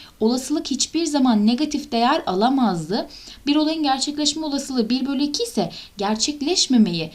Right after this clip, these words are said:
yani olumsuzunu bulmak için şöyle yapardık.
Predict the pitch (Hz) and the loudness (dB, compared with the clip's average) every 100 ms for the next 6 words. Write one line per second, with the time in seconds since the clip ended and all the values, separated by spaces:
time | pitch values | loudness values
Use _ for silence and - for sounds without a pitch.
0 | - - 208 185 196 208 247 294 294 330 | -10 -4 -4 -2 -2 0 0 -2 -6 -2
1 | 285 254 - 415 - 294 214 165 175 165 | 0 0 0 -2 0 2 2 0 -2 -4
2 | 165 | -4